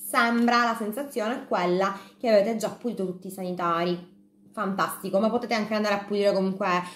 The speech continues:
ehm, io ci vado a pulire, che ne so, lo scarico del, del lavabo, anche quello del bidet, o comunque le manopole, se voglio farle venire belle brillanti, e quindi non è proprio solo per, per, per il V C in sé.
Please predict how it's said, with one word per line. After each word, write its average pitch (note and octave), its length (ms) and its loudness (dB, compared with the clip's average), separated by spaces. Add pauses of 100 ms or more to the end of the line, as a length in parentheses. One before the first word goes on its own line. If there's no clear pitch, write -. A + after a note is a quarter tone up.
ehm, F3+ 600 0
io G#3 100 -2
ci G#3 100 -8
vado F3+ 140 -2
a - 20 -6
pulire, F#3+ 340 0
che F3+ 80 -4
ne F#3 140 -4
so, F3+ 160 -4
lo E3+ 400 -2
scarico F#3+ 440 2
del, F3+ 360 2
del F3 100 0
lavabo, F3+ 560 2
anche F3 180 -2
quello F3+ 160 -2
del F3+ 100 -2
bidet, F3+ 680 -2 (240)
o F3 960 4
comunque A3 440 -2 (180)
le G3+ 100 0
manopole, G3+ 840 0
se F#3+ 100 -6
voglio F3 260 -2
farle F#3 220 -4
venire F3 260 0
belle E3+ 180 0
brillanti, A3 1040 0 (200)
e F#3 120 -6
quindi G3+ 220 -2
non G3+ 80 -4
è F#3 100 -4
proprio F3 240 -4
solo F3 220 2
per, E3+ 300 0
per, - 220 -6 (100)
per G3+ 160 2
il F#3+ 220 2
V F#3+ 160 -4
C - 140 -6
in F#3+ 220 0
sé. G3 140 -2